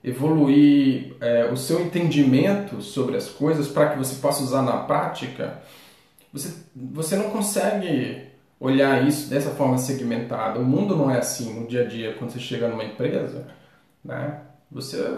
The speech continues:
as coisas não são segmentadas, elas acontecem no mesmo, no mesmo tempo. No mesmo momento que você tá numa,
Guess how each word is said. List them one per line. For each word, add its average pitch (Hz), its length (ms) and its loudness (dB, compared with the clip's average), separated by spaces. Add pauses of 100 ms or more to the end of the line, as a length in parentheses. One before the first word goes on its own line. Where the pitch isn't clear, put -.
as 156 180 -4
coisas 269 220 -2
não - 80 -4
são 165 120 -2
segmentadas, 135 600 2
elas 202 180 0
acontecem 202 460 0
no 214 80 0
mesmo, 247 260 2
no 226 160 -4
mesmo 269 300 -2
tempo. 190 480 -2 (460)
No 135 80 -6
mesmo 254 220 0
momento 196 380 2
que - 60 -10
você 160 160 -8
tá 151 160 0
numa, 135 720 0